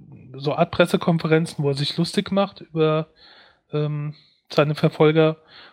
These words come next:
und später noch beim Gericht. Aber der spielt den so toll und man würde sich richtig wünschen, dass der Film auch noch mal länger aus seiner Sicht irgendwie zeigt. Was leider nicht der Fall ist.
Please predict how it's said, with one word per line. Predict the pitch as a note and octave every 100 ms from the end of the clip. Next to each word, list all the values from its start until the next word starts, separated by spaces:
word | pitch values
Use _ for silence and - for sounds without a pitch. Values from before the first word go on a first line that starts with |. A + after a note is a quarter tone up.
| _
und | D#3
später | - D#3 D#3
noch | D3
beim | C#3+ C#3
Gericht. | C#3 C3+ D3+ -
Aber | B2+ C3+ C3 C3
der | C3+ -
spielt | - - E3 E3
den | D3
so | D#3
toll | E3 F3 F3
und | F3
man | D3 C#3
würde | D#3+ E3
sich | - E3 -
richtig | F3 - E3+ -
wünschen, | D3+ D#3+ - D#3 D#3 _ - - - - - _
dass | D#3 -
der | D#3
Film | E3+ D#3
auch | D3+
noch | D3
mal | C#3
länger | C#3 D#3+ E3 D#3+ C#3
aus | D3
seiner | D#3 C#3+ D3+
Sicht | C3+ C3 -
irgendwie | C3+ C3+ C3+
zeigt. | - B2 A#2+ - _ _ - - - -
Was | C3 C#3 C#3 -
leider | C3 A#2+ C3 B2
nicht | B2 C3
der | -
Fall | G#2+
ist. | B2+